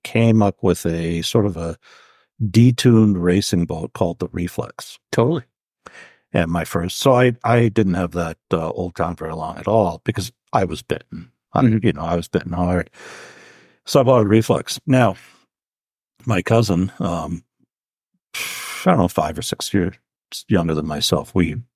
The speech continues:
Speaker 1: you know, we were spending a lot of time together on weekends, and whether we were mountain biking or, you know, then it became kayaking. Um, <clears throat> but we were athletic. And
Speaker 2: Mm-hmm.
Speaker 1: so we said, "Well, we're gonna have to learn how to roll." So we learned how to roll,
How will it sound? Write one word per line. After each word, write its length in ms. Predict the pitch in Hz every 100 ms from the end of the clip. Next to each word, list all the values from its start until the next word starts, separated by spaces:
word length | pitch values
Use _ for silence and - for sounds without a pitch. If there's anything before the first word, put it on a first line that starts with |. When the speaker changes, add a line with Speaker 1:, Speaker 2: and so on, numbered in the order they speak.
| _
Speaker 1:
you 80 | 78
know, 160 | 69
we 220 | - 80 73
were 320 | 78 73 - - _ _ _ _ _
spending 340 | - - 87 78
a 60 |
lot 160 | 76 76
of 60 | -
time 180 | 87 78
together 300 | 80 78 78
on 120 | 78
weekends, 380 | 78 - 78 -
and 80 |
whether 200 | - 127
we 60 | 110
were 60 | 92
mountain 280 | - -
biking 360 | 85 78 73 78
or, 100 | 76
you 100 | 120 - - 80
know, 140 | 78
then 160 | 85 -
it 40 |
became 300 | - 76 65
kayaking. 560 | - 92 80 - - - - - - - _ -
Um, 720 | 80 78 73 73 73 71 - _ _ _
<clears throat> 760 | - 214 170 123 123 - _ -
but 140 | 117
we 140 | 123
were 280 | 127 120 113 _ _ _ _ _ -
athletic. 460 | 98 - - 58 _ _ 156
And 400 | 87 90 82 123
Speaker 2:
Mm-hmm. 80 | 185 - _ _ _ _ _ _
Speaker 1:
so 160 | - 120
we 80 | 98
said, 140 | -
"Well, 140 | 98 82
we're 80 | 85
gonna 160 | 85
have 180 | 82 -
to 180 | 101 113 _ _ _
learn 140 | 87 85
how 100 | -
to 80 | -
roll." 380 | - - - -
So 140 | -
we 140 | 92 123
learned 240 | 110 87
how 80 | 80
to 80 | 69
roll, 400 | 78 117 80